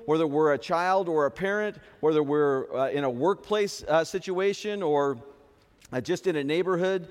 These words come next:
we have relationships, we have friendships, we have people that we interact with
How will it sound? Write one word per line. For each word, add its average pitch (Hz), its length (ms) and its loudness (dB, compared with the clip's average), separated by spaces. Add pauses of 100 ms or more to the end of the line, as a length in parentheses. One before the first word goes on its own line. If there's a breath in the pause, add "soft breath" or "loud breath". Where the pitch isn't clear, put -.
(240 loud breath)
we 156 140 0
have 175 280 -2
relationships, 165 760 -2
we 143 120 -4
have 165 200 2
friendships, 175 540 -4
we 143 120 -4
have 156 220 -2
people 190 320 -4
that 165 180 2
we 160 300 -4 (340 loud breath)
interact 170 540 -4
with 156 360 0